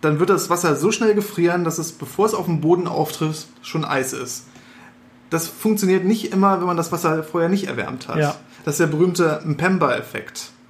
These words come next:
Speaker 2: Ja, den Effekt kenne ich in der Tat. Und soweit ich weiß, gibt es viele, äh, Ideen von verschiedenen Bereichen der Physik, warum das so sein könnte, aber ich glaube, es gibt noch keine abschließende Lösung.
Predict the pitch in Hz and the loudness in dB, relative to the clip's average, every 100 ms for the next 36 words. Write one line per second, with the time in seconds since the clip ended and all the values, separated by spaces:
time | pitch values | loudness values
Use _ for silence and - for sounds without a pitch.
0 | - 180 190 202 196 220 220 202 160 135 | 0 4 4 2 2 -2 0 0 0 -2
1 | 190 156 - 147 143 - 202 175 226 311 | -4 -4 -4 -4 -4 2 2 4 2 2
2 | 302 277 - 247 262 254 220 202 196 - | 2 -2 -2 -2 -2 0 -2 -4 -8 -2
3 | 240 262 277 269 262 - - - - - | 0 4 4 4 0 -16 -20 -20 -20 -4
4 | 185 175 165 - 202 160 208 285 320 247 | 0 0 0 0 0 4 4 4 2 2
5 | 220 202 233 233 233 190 156 285 226 247 | 0 0 0 2 2 2 2 0 0 0
6 | 220 220 220 185 175 196 233 226 190 196 | 0 2 0 2 2 2 2 0 2 4
7 | 220 220 226 220 226 202 180 175 190 220 | 2 2 0 2 -2 0 -2 0 0 -2
8 | 196 208 196 - 185 180 - 180 180 156 | -4 -6 -6 -2 -4 -4 -8 -4 -2 0
9 | 151 143 | 0 0